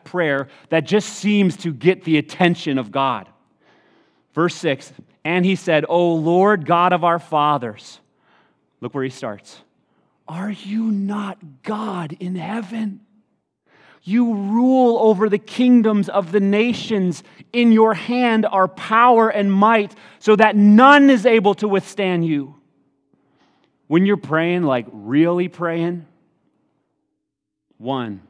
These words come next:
first, remember who God is.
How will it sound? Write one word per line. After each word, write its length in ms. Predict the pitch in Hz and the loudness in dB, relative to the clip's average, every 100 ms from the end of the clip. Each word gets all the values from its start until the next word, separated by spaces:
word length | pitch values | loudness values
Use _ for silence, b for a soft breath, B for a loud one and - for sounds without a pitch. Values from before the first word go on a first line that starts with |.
| _ _ _ | _ _ _
first, 420 | _ 135 117 - | _ -10 -10 -12
remember 560 | 117 113 - 143 135 147 | -12 -8 -6 -8 -8 -10
who 220 | 117 127 98 | -10 -12 -12
God 320 | 110 110 101 - | -12 -12 -14 -18
is. 560 | 104 90 _ - - | -20 -20 _ -20 -20